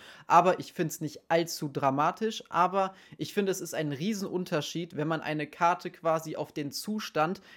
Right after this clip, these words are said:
wie du ihn quasi gezogen hast oder wie er gezogen worden ist, zurückbringt, die Karte wieder schöner macht, als wenn man die Karte wirklich bearbeitet.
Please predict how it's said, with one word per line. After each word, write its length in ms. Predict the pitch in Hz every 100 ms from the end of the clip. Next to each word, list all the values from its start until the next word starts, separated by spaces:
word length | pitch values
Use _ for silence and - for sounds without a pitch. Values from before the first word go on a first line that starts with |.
| -
wie 120 | 165
du 120 | 165
ihn 160 | 170 156
quasi 320 | - 160 147
gezogen 640 | 139 131 - 190 190 147
hast 260 | 143 160 -
oder 240 | 143 139
wie 80 | 143
er 100 | 151
gezogen 520 | 143 - 175 170 156
worden 260 | 139 143 135
ist, 320 | 165 196 - - -
zurückbringt, 920 | - - 135 202 240 - 147 160 202 -
die 80 |
Karte 360 | - 160 160 151
wieder 280 | 156 156 147 - _
schöner 480 | - - 220 220 160
macht, 400 | 139 165 226 - _ -
als 360 | 170 170 -
wenn 100 | 170
man 220 | 170 170
die 120 | 160 151
Karte 380 | 170 170 156
wirklich 300 | 147 160 156
bearbeitet. 760 | - - 170 147 127 - - -